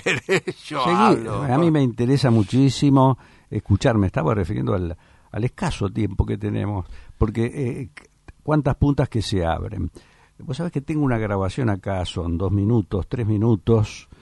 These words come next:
Speaker 2: estoy con Ricardo Piñero en la operación técnica, y justamente tenemos una grabación de un, eh, de un
Speaker 1: No.
Speaker 2: poema musicalizado,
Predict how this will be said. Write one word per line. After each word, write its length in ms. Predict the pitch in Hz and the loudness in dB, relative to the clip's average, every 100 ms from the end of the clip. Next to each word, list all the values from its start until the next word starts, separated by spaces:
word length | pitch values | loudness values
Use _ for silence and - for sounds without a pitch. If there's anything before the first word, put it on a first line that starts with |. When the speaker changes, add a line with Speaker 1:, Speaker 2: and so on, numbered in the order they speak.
| - - | -20 -12
Speaker 2:
estoy 240 | - 117 | -6 -4
con 180 | 104 98 | 0 0
Ricardo 500 | 87 87 113 110 95 | 0 -4 -2 0 0
Piñero 840 | 82 90 117 120 104 101 107 85 - _ _ - | 0 2 4 4 4 0 -4 -6 -16 _ _ -10
en 140 | 98 | -8
la 60 | 92 | -8
operación 500 | 80 85 82 113 95 | -8 -8 -4 0 0
técnica, 600 | - 120 104 110 - 110 - - _ _ | 0 -4 -2 -6 -4 -8 -8 -20 _ _
y 220 | - 165 131 | -4 -4 -2
justamente 560 | - - 185 208 165 | -6 -2 0 0 -2
tenemos 440 | 131 151 190 156 175 | -2 0 2 0 2
una 140 | 160 | 2
grabación 880 | 98 95 87 92 - 98 82 85 90 _ - _ _ | 2 0 -2 -2 0 0 2 0 -2 _ -20 _ _
de 260 | 101 123 | -2 2
un, 520 | 131 165 180 190 185 - _ | 4 6 6 4 2 -2 _
eh, 400 | 101 98 98 90 78 - _ _ _ _ _ _ _ | -6 -4 -2 -4 -6 -10 _ _ _ _ _ _ _
de 120 | 110 | 0
un 180 | 180 208 | 2 4
Speaker 1:
No. 60 | 117 | 6
Speaker 2:
poema 800 | 170 175 127 98 101 107 117 104 - _ | 8 10 8 6 4 2 -2 -10 -18 _
musicalizado, 1400 | 135 196 196 143 120 110 101 - 107 76 - - - | -2 -2 -2 -8 -6 -4 -4 -2 -2 -2 -4 -10 -12